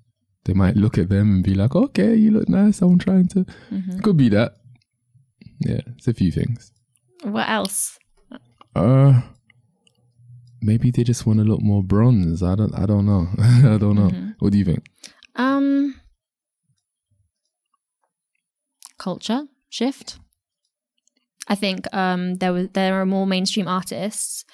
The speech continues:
Speaker 2: <clears throat> which are from minority groups now. It's
Speaker 1: Mm.
Speaker 2: becoming more mainstream. It's becoming more socially, I think black people are, um, seen as cool now,
Speaker 1: Mm.
Speaker 2: you know, which isn't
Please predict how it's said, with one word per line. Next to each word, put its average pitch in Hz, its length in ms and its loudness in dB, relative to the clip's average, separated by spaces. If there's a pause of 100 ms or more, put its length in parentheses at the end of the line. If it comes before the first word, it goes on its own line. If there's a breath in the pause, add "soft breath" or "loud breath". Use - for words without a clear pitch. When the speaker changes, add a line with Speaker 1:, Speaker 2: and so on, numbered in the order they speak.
(400 loud breath)
Speaker 2:
<clears throat> 247 380 0
which 202 240 -4
are - 20 -10
from 185 140 -4
minority 180 680 -2 (140)
groups - 400 -8
now. 175 420 -4
It's 190 180 -12
Speaker 1:
Mm. 160 40 -8
Speaker 2:
becoming 175 300 -2
more 170 100 -2
mainstream. 170 540 -4
It's 185 100 -10
becoming 170 440 -8
more 175 500 -4 (200)
socially, 175 880 -6 (180)
I - 40 -20
think 196 180 -8
black 190 240 -4
people 170 500 -8
are, 170 380 -6 (460)
um, 170 520 -6 (840)
seen 190 320 -4
as 170 120 -4
cool 185 480 -2
now, - 440 -10 (160)
Speaker 1:
Mm. 92 320 -8 (200)
Speaker 2:
you 180 120 -4
know, 170 400 -4
which 180 240 -4 (100)
isn't 180 540 -4